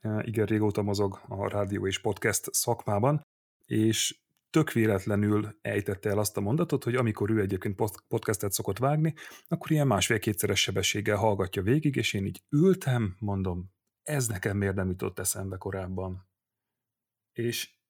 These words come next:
ilyen tök lesújtó volt számomra az, hogy ez egy ilyen tök banális dolog.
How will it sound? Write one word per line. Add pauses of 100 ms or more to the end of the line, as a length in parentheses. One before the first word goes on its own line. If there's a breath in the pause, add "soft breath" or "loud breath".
(260)
ilyen
tök
lesújtó
volt (140)
számomra
az,
hogy (420 loud breath)
ez
egy
ilyen
tök
banális
dolog.